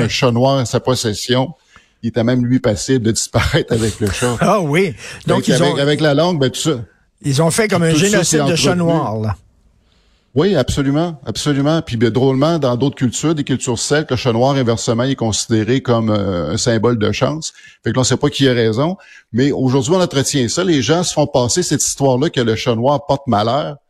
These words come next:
Speaker 1: Les gens l'entretiennent sans trop savoir pourquoi. Ça a aucune valeur. C'est-à-dire, là, c'est juste que son pelage est noir. Le, la couleur du pelage d'un chat a aucune influence sur son caractère ou peu importe.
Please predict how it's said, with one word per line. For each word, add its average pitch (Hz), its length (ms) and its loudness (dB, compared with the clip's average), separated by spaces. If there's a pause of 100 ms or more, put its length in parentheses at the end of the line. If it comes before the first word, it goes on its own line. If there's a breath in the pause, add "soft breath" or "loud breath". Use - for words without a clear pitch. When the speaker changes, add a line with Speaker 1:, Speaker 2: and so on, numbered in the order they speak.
(280)
Speaker 1:
Les 120 80 0
gens 156 140 2
l'entretiennent 160 420 -2
sans 135 140 -2
trop 139 100 -6
savoir 131 240 0
pourquoi. 139 320 -2
Ça 113 140 -2
a 95 40 0
aucune 120 320 0
valeur. 117 380 2
C'est-à-dire, 113 380 -2
là, 101 160 -2
c'est 107 180 -6
juste 117 160 -2
que - 80 -6
son 110 180 0
pelage 117 440 2
est 107 100 2
noir. 117 520 0 (520)
Le, 104 240 -2
la 101 160 -4
couleur 139 440 2
du 107 140 -6
pelage 113 420 2
d'un 107 180 0
chat 135 180 -4
a - 20 2
aucune 113 480 0
influence 120 520 0
sur - 160 -4
son 107 40 0
caractère 107 560 0
ou 110 100 0
peu 117 120 -2
importe. 120 440 -2